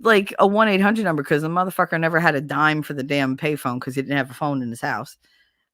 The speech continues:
Cause, you know, hood rat. Nothing, nothing, nothing, nothing. So it literally, it would have cost him nothing to call me. I, still nothing.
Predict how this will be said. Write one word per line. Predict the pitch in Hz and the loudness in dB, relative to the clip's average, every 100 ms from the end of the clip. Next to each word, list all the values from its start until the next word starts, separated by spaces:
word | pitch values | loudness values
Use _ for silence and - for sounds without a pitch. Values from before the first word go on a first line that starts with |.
| - | -6
Cause, | 131 151 | -4 -2
you | 180 | -2
know, | 131 123 - _ _ _ _ _ - | -2 -4 -10 _ _ _ _ _ 0
hood | 180 | 0
rat. | 120 135 - _ - - - - - - - _ _ _ _ _ - _ _ _ _ _ | 0 -4 -4 _ -6 -6 -6 -14 -20 -20 -20 _ _ _ _ _ -20 _ _ _ _ _
Nothing, | 285 480 - 247 123 - _ | 4 6 6 4 2 -6 _
nothing, | 220 220 226 254 226 | 6 6 6 4 4
nothing, | 226 190 190 180 | 6 4 4 0
nothing. | 165 160 131 | 0 0 -2
So | 135 | 0
it | 170 208 | 2 2
literally, | 202 214 202 180 147 135 | 2 4 4 2 2 0
it | - | -4
would | 160 185 | 0 2
have | 170 | 0
cost | - 190 - | 0 0 0
him | 202 175 165 165 | -4 -2 -2 2
nothing | 170 175 - 170 143 131 135 | 2 2 -2 0 0 0 -2
to | - 165 | -6 -8
call | 160 139 139 | -4 -4 -4
me. | 120 82 - _ _ _ _ _ _ | -6 -10 -16 _ _ _ _ _ _
I, | 151 151 135 | 0 0 -2
still | - 160 | -6 -4
nothing. | 131 92 - 160 | -4 -6 -14 -20